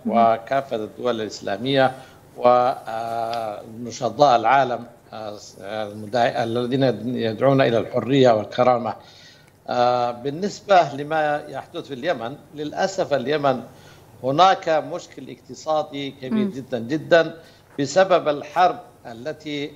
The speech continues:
Speaker 2: آه، آه، يعاني منها اليمنيين في الفترة العشر سنوات الماضية،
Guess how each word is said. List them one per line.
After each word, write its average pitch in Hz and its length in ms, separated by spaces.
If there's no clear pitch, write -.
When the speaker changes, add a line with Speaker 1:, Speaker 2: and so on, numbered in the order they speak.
Speaker 2:
آه، 123 680
آه، - 20
يعاني 143 500
منها 135 220
اليمنيين 123 840
في 147 400
الفترة 143 580
العشر 135 340
سنوات 139 500
الماضية، 151 640